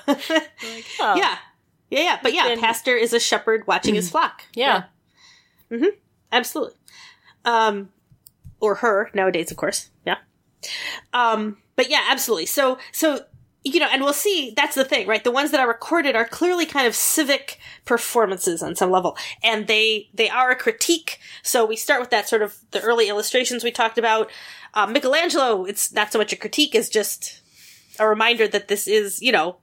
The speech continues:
Speaker 1: the people who can pay for it are the ones who are making this happen,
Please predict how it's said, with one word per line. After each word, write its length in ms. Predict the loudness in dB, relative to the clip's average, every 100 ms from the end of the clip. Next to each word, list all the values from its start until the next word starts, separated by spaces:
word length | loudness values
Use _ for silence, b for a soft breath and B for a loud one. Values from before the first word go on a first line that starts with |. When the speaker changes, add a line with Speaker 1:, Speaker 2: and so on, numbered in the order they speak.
| _ _ _ -2
Speaker 1:
the 100 | -2
people 220 | 2 0
who 80 | 2
can 140 | 0
pay 180 | 0 0
for 240 | 2 2
it 40 | 2
are 80 |
the 60 | 0
ones 240 | -4 -4 -2
who 60 |
are 220 | -2 -4 _ _ _ -4
making 340 | -2 -2 -4 -6
this 240 | -6 -2
happen, 420 | -2 -2 -4 -6